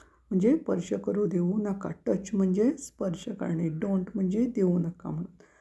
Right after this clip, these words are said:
त्याच्यानंतर चोवीसावं वाक्य, "मी ते ऐकून आजारी आहे." मी ते ऐकून आजारी आहे. वाक्याला, "I am sick of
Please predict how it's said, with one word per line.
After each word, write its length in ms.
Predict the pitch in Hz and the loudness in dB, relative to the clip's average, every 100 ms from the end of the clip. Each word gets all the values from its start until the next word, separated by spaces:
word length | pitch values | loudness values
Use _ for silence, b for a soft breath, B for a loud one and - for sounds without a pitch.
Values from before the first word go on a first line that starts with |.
| b b - | b b -8
त्याच्यानंतर 460 | - 196 175 233 | -4 0 4 4
चोवीसावं 640 | 254 - 175 170 - 220 | 2 0 2 0 -2 -10
वाक्य, 320 | - - - - - b b b - | -10 -12 -14 -16 -16 b b b 2
"मी 220 | 220 311 302 | 6 6 6
ते 120 | 220 | 0
ऐकून 460 | 196 185 202 208 196 | 2 -2 -2 -2 0
आजारी 520 | 175 165 180 180 196 | -2 -2 -2 -2 -2
आहे." 280 | 180 165 175 - _ _ - | -2 -2 -4 -10 _ _ -4
मी 180 | 185 185 | 0 0
ते 180 | 185 180 | 0 0
ऐकून 560 | 170 165 208 220 254 | 0 -2 -2 0 0
आजारी 640 | 202 165 175 170 180 202 - | 0 -2 0 0 0 -2 -6
आहे. 280 | 190 175 233 240 b b - | -4 -4 -6 -10 b b -8
वाक्याला, 420 | 185 - 180 180 233 - - - | -8 -4 2 2 2 -4 -12 -4
"I 260 | 220 247 226 | -2 2 2
am 60 | |
sick 640 | 240 - - 240 - - | 2 -2 -2 -2 -2 -4
of 80 | 196 | -4